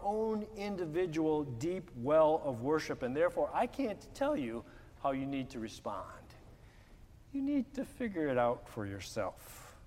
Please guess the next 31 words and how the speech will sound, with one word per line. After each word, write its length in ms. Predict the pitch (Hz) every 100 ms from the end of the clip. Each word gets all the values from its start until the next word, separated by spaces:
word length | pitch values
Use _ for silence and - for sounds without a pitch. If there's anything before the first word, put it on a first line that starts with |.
| - - - - - - - - -
But 120 | 160
I 140 | 196 190
do 400 | 180 311 240 180
encourage 720 | 139 127 - 156 143 131 107
you 160 | 107 104
maybe 360 | 139 294 311 269
to 120 | 254
consider 760 | 240 202 - 254 220 139 123 123 - - 151
uncapping 920 | 160 160 - 175 160 156 120 117 110 - - 120
your 460 | 127 131 131 123 - - - 113
deep 300 | 117 143 139
supply. 640 | - 113 - 127 131 110 92 - - - - - - - - - -
Because 220 | - 170
I 120 | 247
know 200 | 226 202
that 140 | 196
when 160 | 151 160
I 120 | 175
talk 300 | 202 196 196 196
to 40 |
you 120 | 175
individually 760 | 165 151 151 190 196 156 151 156 - - -
in 100 | 165
my 200 | 156 143
office 560 | 127 147 165 175 160 156
or 120 | 139
on 120 | 127
the 60 | 120
street 400 | - 160 165 143
or 120 | 123
wherever, 640 | 123 143 143 143 151 147